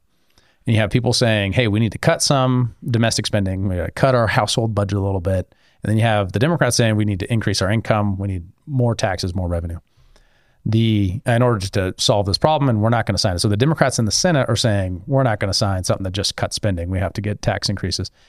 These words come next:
And in fact, you're also not cutting military spending, which is ironic because they're all pro-Ukraine spending.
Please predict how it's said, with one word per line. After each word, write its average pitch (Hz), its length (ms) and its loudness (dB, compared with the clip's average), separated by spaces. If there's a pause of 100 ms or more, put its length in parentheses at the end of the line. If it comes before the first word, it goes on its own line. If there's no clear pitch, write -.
And 123 120 2
in 120 100 4
fact, 110 260 0
you're 117 140 2
also 107 240 2
not 98 300 0 (340)
cutting 110 340 0
military 135 300 2
spending, 123 240 2
which 104 160 -2
is 98 60 -2
ironic 110 400 2
because 104 200 0
they're 104 160 2
all 104 120 2
pro-Ukraine 104 640 2
spending. 87 300 -4